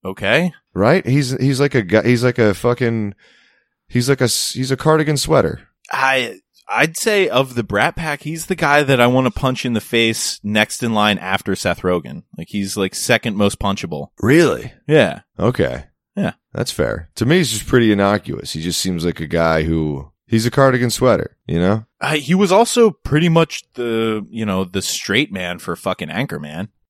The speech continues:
Speaker 1: Of that crew,
Speaker 2: Yes.
Speaker 1: you had Steve Carell, David Koechner as, you know, a mentally challenged individual and a, a mentally challenged cowboy.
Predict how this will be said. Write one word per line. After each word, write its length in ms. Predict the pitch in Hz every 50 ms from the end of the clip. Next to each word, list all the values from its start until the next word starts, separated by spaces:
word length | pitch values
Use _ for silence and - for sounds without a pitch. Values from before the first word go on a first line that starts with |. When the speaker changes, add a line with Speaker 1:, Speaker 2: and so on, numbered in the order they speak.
| _ _
Speaker 1:
Of 180 | 104 107 107 107
that 220 | 98 85 95 -
crew, 440 | - - 147 165 175 185 196 185 165 _ _
Speaker 2:
Yes. 220 | _ - 117 110 104
Speaker 1:
you 80 | 123
had 220 | 127 143 135 139 139
Steve 440 | - - - - 127 127 156 143 -
Carell, 480 | - 175 151 135 127 123 127 127 123
David 320 | 107 117 117 131 131 131 110
Koechner 460 | - 123 117 117 _ - 113 107 101
as, 280 | 101 107 107 104 -
you 120 | 98 185 120
know, 320 | 98 87 92 101 110 110
a 160 | 101 98 98 92 _ _ _ _ _ - - - - _ _ _ _ _ _
mentally 360 | - 104 107 110 - 123 120 107
challenged 500 | - - 117 117 117 123 127 120 - -
individual 720 | 127 123 127 120 127 123 117 - - 131 131 131 135 131
and 100 | 117 107
a, 280 | 101 101 101 101 101 98 - - 98
a 40 | 98
mentally 400 | 98 101 104 101 - 117 110 104
challenged 520 | - - 110 107 107 107 107 107 - -
cowboy. 640 | - - 104 113 139 135 87 85 82 82 101 120